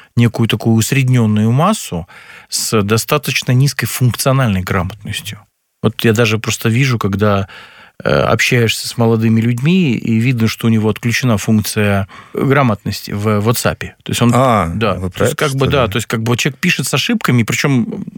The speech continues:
Speaker 1: м, пишет с, с ошибками на всех языках.
Speaker 2: Мгм.
Speaker 1: Хотя в резюме написано, что он знает
Speaker 2: Я
Speaker 1: и
Speaker 2: стараюсь
Speaker 1: русский, и кыргызский, и
Speaker 2: всегда это
Speaker 1: английский.
Speaker 2: объяснять. Э, дисграфия, оказывается, болезнь такая
Speaker 1: Ух
Speaker 2: есть.
Speaker 1: ты. Вот
Speaker 2: То есть человек
Speaker 1: спасибо.
Speaker 2: просто не может писать грамотно.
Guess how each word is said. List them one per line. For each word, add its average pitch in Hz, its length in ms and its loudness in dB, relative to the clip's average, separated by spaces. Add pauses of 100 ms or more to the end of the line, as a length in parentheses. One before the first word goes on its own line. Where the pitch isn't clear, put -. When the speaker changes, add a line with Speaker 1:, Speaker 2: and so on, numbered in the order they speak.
Speaker 1:
м, - 260 -6
пишет - 300 -2
с, - 140 -6
с - 220 -6
ошибками 156 380 2
на 151 100 4
всех - 340 -4
языках. - 420 -4 (140)
Speaker 2:
Мгм. 95 180 2
Speaker 1:
Хотя 107 240 2
в 117 40 2
резюме 139 320 2
написано, 135 440 -2
что - 160 -4
он 110 100 4
знает 101 300 0
Speaker 2:
Я 104 240 2
Speaker 1:
и 110 40 0
Speaker 2:
стараюсь 107 400 0
Speaker 1:
русский, 101 180 -6
и - 20 -4
кыргызский, 120 280 -2 (140)
и 101 40 -2
Speaker 2:
всегда 107 100 4
это 104 80 2
Speaker 1:
английский. 107 320 0
Speaker 2:
объяснять. 98 680 -2
Э, 92 120 0
дисграфия, 90 680 0
оказывается, - 340 -4
болезнь 82 460 0
такая - 340 -4
Speaker 1:
Ух - 160 2
Speaker 2:
есть. - 100 -6
Speaker 1:
ты. - 160 -4 (420)
Вот 110 100 2
Speaker 2:
То - 40 2
есть 90 120 2
человек 98 180 2
Speaker 1:
спасибо. - 60 -6 (100)
Speaker 2:
просто - 160 -4
не 87 100 2
может 90 320 0
писать - 460 -6 (560)
грамотно. - 360 0